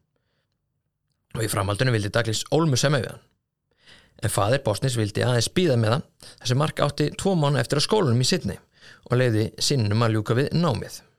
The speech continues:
Þessi svaðilför Bosnich til Evrópu, eða í Liverpool, og spörðust út og alla megin hinum hann hnöttinn aftur til Ástralíu, þar sem samlandi Dalglish, Eddie nokkuð Thompson, var að vinna fyrir ástralska knattspyrnusambandið.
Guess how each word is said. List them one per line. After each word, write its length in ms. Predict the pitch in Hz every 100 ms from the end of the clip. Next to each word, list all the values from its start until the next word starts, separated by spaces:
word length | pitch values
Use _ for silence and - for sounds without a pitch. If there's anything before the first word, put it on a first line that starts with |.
| _ _ _ _ _ _ _ _ _ _ _ _ _ _ _ -
Þessi 340 | 113 117 123 -
svaðilför 540 | - 147 175 156 160 -
Bosnich 380 | 165 - 101
til 120 | - 107
Evrópu, 380 | 127 107 - - - -
eða 160 | 104 104
í 80 |
Liverpool, 380 | 110 120 104 - - _ -
og 120 | 107
spörðust 400 | 104 - 113 110 175
út 240 | 143 - -
og 120 | - 120
alla 180 | 135 127
megin 180 | 123
hinum 260 | 135 151 135
hann 120 | 135
hnöttinn 320 | 151 143 170
aftur 320 | 214 - - -
til 140 | 120
Ástralíu, 400 | 147 - 107 95 - - - - -
þar 100 | -
sem 120 | 113 104
samlandi 420 | 139 156 113 104
Dalglish, 440 | 110 110 147 - - -
Eddie 240 | 113 120
nokkuð 220 | 117 123
Thompson, 500 | - 185 247 - - - _ _ _ _ _
var 100 | 113
að 80 | 110
vinna 160 | 117
fyrir 180 | 110 117
ástralska 420 | 117 - 113 127 -
knattspyrnusambandið. 760 | 208 - 160 117 98 98 -